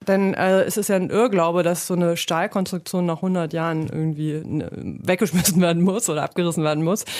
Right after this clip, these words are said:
Äh, es gibt wunderbare Konstruktionen, die hundertfünfzig Jahre alt sind und älter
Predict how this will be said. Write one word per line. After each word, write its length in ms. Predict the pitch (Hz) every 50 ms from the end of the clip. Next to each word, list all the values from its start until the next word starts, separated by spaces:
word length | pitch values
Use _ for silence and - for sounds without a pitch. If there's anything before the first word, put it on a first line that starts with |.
| - - - -
Äh, 260 | - 165 170 165 -
es 120 | 165 160 -
gibt 220 | - 160 151 156
wunderbare 600 | 185 190 196 190 180 175 175 175 175 170 170 156
Konstruktionen, 680 | - - 180 175 - 180 165 - - - 185 180 180 180
die 80 | 175 170
hundertfünfzig 680 | 185 208 202 202 196 - 202 185 - - 180 180 -
Jahre 500 | 180 165 175 180 170 - - - - -
alt 180 | 147 170 185 -
sind 160 | 196 185 -
und 220 | 131 170 170 - -
älter 420 | 170 175 190 190 - 226 220 240